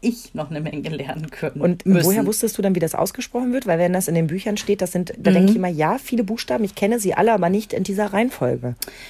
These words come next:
Speaker 1: Ähm, keine Ahnung, also ich, ich kann ja zum Beispiel Mathematik überhaupt nicht, dafür kann ich aber Sprachen sehr gut und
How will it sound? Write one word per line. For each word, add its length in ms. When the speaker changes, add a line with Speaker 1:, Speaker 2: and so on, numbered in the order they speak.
Speaker 1:
Ähm, 540
keine 400
Ahnung, 200
also 220
ich, 640
ich 300
kann 180
ja 100
zum 140
Beispiel 220
Mathematik 540
überhaupt 380
nicht, 140
dafür 160
kann 160
ich 120
aber 120
Sprachen 460
sehr 160
gut 240
und 180